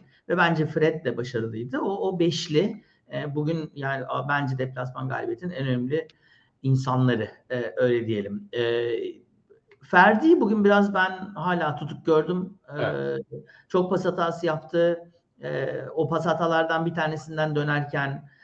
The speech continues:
Speaker 1: sarı kart gördü. Zaten hakem herkese sarı kart göstermeye, ya Fenerbahçe forması, formalıysa çok meraklıydı. Dolayısıyla bir de sarı kart gördük durup dururken. E, Ferdi ve Osayi, Osayi de çok uzun süre yani ilk yarıda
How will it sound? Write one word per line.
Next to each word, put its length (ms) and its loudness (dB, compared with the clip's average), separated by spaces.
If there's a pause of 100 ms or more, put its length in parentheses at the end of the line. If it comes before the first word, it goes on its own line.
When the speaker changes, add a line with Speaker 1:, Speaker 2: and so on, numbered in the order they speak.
(100)
Speaker 1:
sarı 280 -4
kart 260 -2
gördü. 420 4
Zaten 260 -2
hakem 240 -2
herkese 320 -4
sarı 200 -4
kart 220 -8
göstermeye, 640 -6
ya 160 -10
Fenerbahçe 580 0 (260)
forması, 440 -6 (440)
formalıysa 680 -4 (300)
çok 240 2
meraklıydı. 540 0
Dolayısıyla 440 2
bir 60 -2
de 60 2
sarı 240 0
kart 240 -6
gördük 420 -6
durup 220 -8
dururken. 440 -6 (300)
E, 260 2 (360)
Ferdi 440 2
ve 80 8
Osayi, 640 4
Osayi 380 4
de 60 -2
çok 220 -4
uzun 240 2
süre 440 0
yani 300 -4
ilk 220 -4
yarıda 600 0